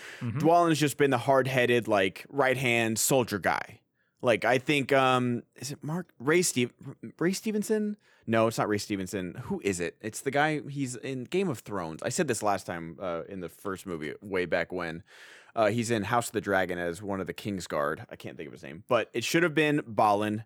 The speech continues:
Speaker 2: not Dwalin in this scene, because it would have emotionally resonated more. I think both actors do a good job, but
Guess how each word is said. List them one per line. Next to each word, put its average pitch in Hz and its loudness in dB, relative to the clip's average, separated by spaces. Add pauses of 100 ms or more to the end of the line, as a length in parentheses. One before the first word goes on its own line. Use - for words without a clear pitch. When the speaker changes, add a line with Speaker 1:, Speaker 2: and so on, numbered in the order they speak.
Speaker 2:
not 113 0
Dwalin 101 2
in 87 -4
this 92 -4
scene, 92 -4
because 92 -2
it 92 -6
would 92 2
have 90 -2 (560)
emotionally 113 2
resonated 139 4
more. 92 0
I 127 0
think 147 0
both 127 4
actors 117 2
do 107 2
a 104 0
good 104 2
job, 127 4 (460)
but 113 2